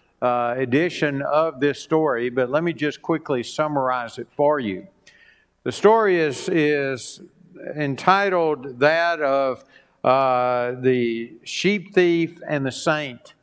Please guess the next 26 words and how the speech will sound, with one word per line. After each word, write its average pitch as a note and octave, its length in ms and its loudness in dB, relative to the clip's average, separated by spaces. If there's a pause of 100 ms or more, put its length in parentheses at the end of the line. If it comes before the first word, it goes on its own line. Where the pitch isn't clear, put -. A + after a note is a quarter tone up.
(480)
and C#3+ 120 -2
it D3 140 0
illustrates F#3+ 580 2
so F#3 200 2
well C3+ 640 -2
the, A2 340 -8
the A#2+ 100 -6
point C3+ 480 -4
of B2 140 -8
transformation. B2+ 960 -6 (680)
The B2+ 100 -4
story G#3 320 4
talks F#3+ 340 4
about E3+ 300 4
two F#3 160 4
little F3+ 180 2
boys C3+ 680 2
that, C3 460 -2
uh, B2+ 220 0
grew D3+ 340 2
up E3 380 0
in, A#2+ 220 -6
overseas D#3+ 960 0
in A2+ 160 -6
Great B2+ 320 -2
Britain. C#3+ 420 -2